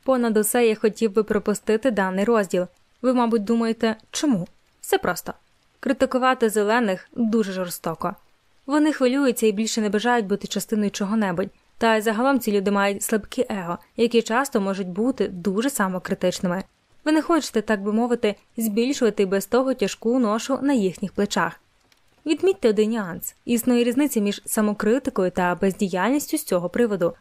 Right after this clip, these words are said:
Багато зелених блукає життям, бажаючи, щоб все було інакше, однак вони рідко мають прагнення щось змінювати. Отож вони продовжують жити незадоволеними.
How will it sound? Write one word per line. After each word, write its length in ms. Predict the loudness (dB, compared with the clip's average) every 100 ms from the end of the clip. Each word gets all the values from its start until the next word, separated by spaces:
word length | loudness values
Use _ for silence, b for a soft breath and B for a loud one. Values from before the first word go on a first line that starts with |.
| _ _ _ _
Багато 380 | 2 2 4 2
зелених 380 | 2 2 2 0
блукає 400 | -2 0 0 0
життям, 460 | -2 -4 -4 -4 -10 _
бажаючи, 580 | 0 0 2 2 2 0
щоб 160 | -2
все 240 | -4 0 0
було 220 | 2 0
інакше, 500 | 0 0 -2 -2 -4 b b -2
однак 300 | 2 2 2
вони 220 | 2 2
рідко 340 | 2 -2 0
мають 300 | -2 0 -2
прагнення 520 | -2 0 0 0 -2 -2
щось 280 | -2 -2
змінювати. 600 | -2 -2 -2 -2 -2 -4 -4 _ _ _ _ _
Отож 300 | 0 2 0
вони 180 | 0 2
продовжують 560 | 2 2 2 2 -2
жити 340 | 0 -2 0 -2
незадоволеними. 840 | 0 -2 -2 -2 0 0 -2 -6